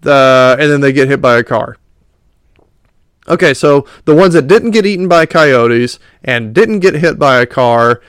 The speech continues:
and managed to survive out in the wild, now they're out there. Congratulations. There's a few more wild pigs. And now they're tearing up people's property, causing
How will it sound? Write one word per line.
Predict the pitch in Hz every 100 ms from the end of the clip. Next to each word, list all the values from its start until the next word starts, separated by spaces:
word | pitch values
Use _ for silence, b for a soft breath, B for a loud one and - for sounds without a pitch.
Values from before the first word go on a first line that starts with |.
| b
and | - 127 117 113
managed | 139 202 208 190 -
to | 180
survive | 170 151 147 143 143 131 - _ _ _
out | 139 143 -
in | 139
the | 127
wild, | 117 117 117 117 113 _ _ _ _ -
now | 135 175 202
they're | 202 185
out | 151 143 -
there. | 139 127 123 127
Congratulations. | _ 143 131 170 175 170 156 131 127 127 123 123
There's | 131
a | 123
few | - 180 175
more | 160 156
wild | 135 135 135 135 127
pigs. | 139 120 117 120 - - _ _ _ _ _ _ _ _ _ _ _ _ _
And | 147 135 131 120 123
now | 147 147
they're | 143
tearing | 139 143 135 131
up | 127 -
people's | 127 127 -
property, | 131 120 120 117
causing | 113 123 123 117 117 117